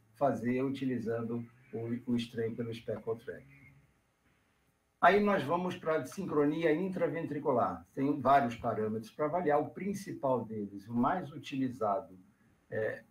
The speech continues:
por todo o serviço de ecocardiografia, todos os, o, a literatura, é o Doppler tecidual pulsátil, medindo a, a curva de ativação do Doppler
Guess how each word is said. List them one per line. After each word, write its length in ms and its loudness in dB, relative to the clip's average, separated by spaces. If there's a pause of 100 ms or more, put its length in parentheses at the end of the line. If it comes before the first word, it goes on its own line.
por 240 -2
todo 520 2
o 80 0
serviço 480 -2
de 60 -4
ecocardiografia, 880 -2
todos 300 -8
os, 280 -20
o, 320 -6
a 60 -4
literatura, 800 0
é 60 6
o 120 0
Doppler 360 0
tecidual 420 0
pulsátil, 800 0 (680)
medindo 760 0
a, 320 -2 (640)
a 120 2
curva 380 2
de 100 4
ativação 680 -2
do 120 -6
Doppler 560 -4